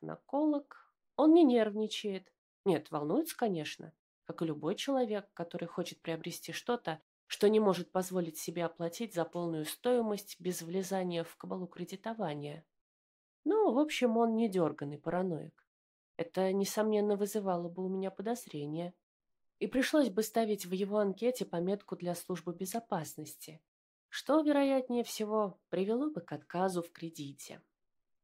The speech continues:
«Хорошо. А если на пять лет?» Тем временем спрашивал мужчина.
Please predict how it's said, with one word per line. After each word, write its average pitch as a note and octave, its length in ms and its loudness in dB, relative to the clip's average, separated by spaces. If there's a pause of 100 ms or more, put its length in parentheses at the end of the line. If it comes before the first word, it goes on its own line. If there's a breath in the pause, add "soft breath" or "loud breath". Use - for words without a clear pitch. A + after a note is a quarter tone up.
(640)
«Хорошо. E3+ 600 2 (240)
А E3+ 100 2
если A3 320 4
на F3+ 120 6
пять D#3 320 -2
лет?» D#3 240 -10 (800)
Тем G3+ 220 4
временем E3+ 420 2
спрашивал E3 560 -2
мужчина. D#3 580 -6